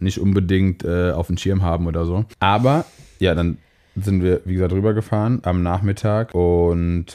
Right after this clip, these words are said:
äh, ja, war nochmal eine Autofahrt und dann kann ich mich noch dran erinnern, dass ich dann irgendwie angekommen bin, da wird so gegen Abend und ich wusste aber, ich muss mich nochmal irgendwie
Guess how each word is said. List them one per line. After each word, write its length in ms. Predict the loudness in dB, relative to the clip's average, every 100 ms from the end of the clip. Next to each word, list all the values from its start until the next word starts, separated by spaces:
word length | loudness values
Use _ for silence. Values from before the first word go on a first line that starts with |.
| -2
äh, 340 | 0 2 2 0
ja, 160 | -4 -2
war 120 | -2
nochmal 180 | 0 0
eine 80 | 0
Autofahrt 460 | 0 0 0 -2 -6
und 120 | -2
dann 300 | 0 0 -4 _ _ _ _ -20 _ _ _ _ _ -16 -16 -16 _ _ -20 -20 -20 -8
kann 200 | -2 -2
ich 60 |
mich 80 | -2
noch 60 | -2
dran 120 | -2
erinnern, 80 | -2
dass 180 | -4 -4
ich 180 | -6 -6
dann 120 | -6
irgendwie 240 | -6 -6
angekommen 400 | -4 -6 -4 -4
bin, 120 | -2
da 140 | -4 -4
wird 200 | -8 -10
so 480 | -6 -4 -2 -4 -8 -16 _ _ _ _
gegen 220 | -2 0
Abend 360 | 0 0 0 0
und 120 | -2
ich 80 | -6 -12 -20 _
wusste 340 | -2 -2 0 -2
aber, 140 | 0
ich 60 | -2
muss 100 | -2
mich 120 | 0
nochmal 240 | -2 -2
irgendwie 680 | -2 -2 -2 -2 -2 0 -2